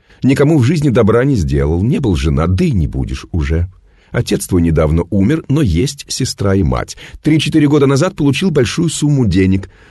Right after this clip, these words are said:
Выиграл или подарили, потому что твоих мозгов хватает только на дозу и проституток. Но эти деньги предназначены для того, чтобы погубить тебя. Жить тебе осталось мало. Очень мало».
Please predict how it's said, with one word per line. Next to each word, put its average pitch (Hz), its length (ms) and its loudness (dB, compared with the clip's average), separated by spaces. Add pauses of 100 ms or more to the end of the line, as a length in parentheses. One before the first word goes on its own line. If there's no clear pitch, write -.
Выиграл 135 640 2
или 92 200 -2
подарили, 78 600 0 (200)
потому 98 260 2
что 98 140 -2
твоих 175 360 -2
мозгов 69 480 -2
хватает 98 420 -2
только 143 300 -2
на 98 160 2
дозу 98 420 -2
и 156 60 -6
проституток. 92 760 -6 (240)
Но 151 180 4
эти 156 220 2
деньги 151 340 0
предназначены 123 720 -2
для 131 140 -2
того, 147 240 -2
чтобы 139 260 -4
погубить 101 560 -6
тебя. 85 460 -2 (480)
Жить 196 260 -2
тебе - 160 0
осталось 98 420 -4
мало. 53 460 -6 (320)
Очень 87 560 0
мало». 85 460 0